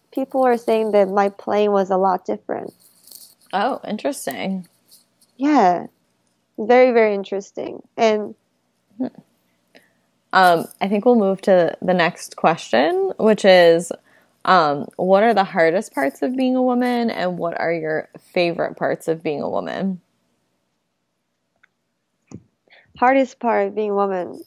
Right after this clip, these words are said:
Speaker 1: Uh, I think the hardest part, hardest part about being a woman is I still think there are a lot of expectation that, like,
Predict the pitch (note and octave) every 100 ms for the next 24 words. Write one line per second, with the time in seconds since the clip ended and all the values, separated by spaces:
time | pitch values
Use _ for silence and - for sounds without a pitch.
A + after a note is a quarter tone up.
0 | _ - G3+ G3+ G3 G3+ G3 G#3 G3 -
1 | _ _ _ _ _ _ _ _ _ _
2 | _ _ _ _ _ _ _ _ A#3 B3+
3 | B3+ C4 C4+ C#4+ - C4 A#3+ - - _
4 | _ _ _ _ - B3 C4 C4 B3+ -
5 | - A3 - - - G3+ G3 G3 G3 G#3
6 | F#3+ F#3 F#3 F#3 F#3 F#3 F#3+ F#3+ - _
7 | _ _ _ _ _ _ _ _ _ _
8 | - B3 A#3+ D4+ D4+ E4 C#4+ B3+ B3 G#3
9 | G#3+ G#3+ G#3 G3 G#3+ - G#3+ - G3 G3
10 | G3 F#3+ F#3 F3+ F#3+ F#3 E3